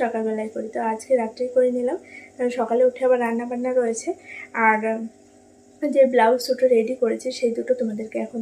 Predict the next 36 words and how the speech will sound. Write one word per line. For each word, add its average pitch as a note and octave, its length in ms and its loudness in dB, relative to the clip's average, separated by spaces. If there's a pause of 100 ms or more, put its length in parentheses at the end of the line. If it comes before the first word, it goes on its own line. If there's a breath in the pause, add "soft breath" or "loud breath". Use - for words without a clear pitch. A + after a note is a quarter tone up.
(100)
দেখাবো। A3 340 -2 (180)
ওই A3+ 180 0
ঘরে A#3 220 -2
তোমার A#3 240 -6
দাদাভাই A3+ 340 0
বিছানা A3+ 380 -8
করে A#3 120 0 (100)
শুয়ে A3+ 240 2
পড়েছে, A3 320 -4 (520 loud breath)
আমি A3 140 0 (100)
just B3 180 -2 (120)
ব্লাউজ A3 320 2
দুটো A#3 160 -4 (100)
দেখানোর A#3+ 460 -4
জন্যই A3+ 380 2
আবার A3 200 -2
এই G#3 60 -8 (100)
ঘরে A3+ 200 -4 (120)
আসলাম, - 280 -8 (320)
আর G#3+ 140 -4
ওইটা A3 220 -2 (320)
দেখে A3 260 -4 (120)
আজকে C4 180 0 (100)
ব্লগটা G#3+ 300 -4 (120)
শেষ B3+ 140 -2 (120)
করব। G3+ 200 -10 (800 loud breath)
তো A#3 60 2 (380)
দুটো B3+ 160 2 (120)
ব্লাউজ A#3+ 320 4 (720 loud breath)
খুবই B3+ 240 0 (100)
অল্প A3 140 -2 (120)
সময়ের A3 340 -6
মধ্যে A3+ 280 -2
রেডি A3 280 -2
করলাম। A3 240 -2 (600 loud breath)
আজকে A3+ 180 -2